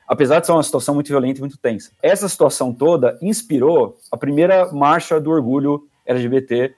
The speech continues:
da história. Aliás, isso foi em São Francisco. E a primeira marcha do, do orgulho foi em São Francisco.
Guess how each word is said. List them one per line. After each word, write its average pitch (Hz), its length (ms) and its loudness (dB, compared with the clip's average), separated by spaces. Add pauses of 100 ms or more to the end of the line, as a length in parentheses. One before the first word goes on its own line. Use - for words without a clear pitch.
(100)
da 135 100 2
história. 135 380 2
Aliás, 127 320 2
isso - 100 -14
foi 135 140 2
em - 20 0
São 135 180 -4
Francisco. 135 480 -8 (260)
E - 40 -2
a 117 60 -2
primeira 120 840 2
marcha 110 460 -2
do, 107 420 -8
do 107 140 -6
orgulho 123 420 2 (160)
foi 127 460 0 (320)
em 131 100 4
São 127 160 -2
Francisco. 113 540 -6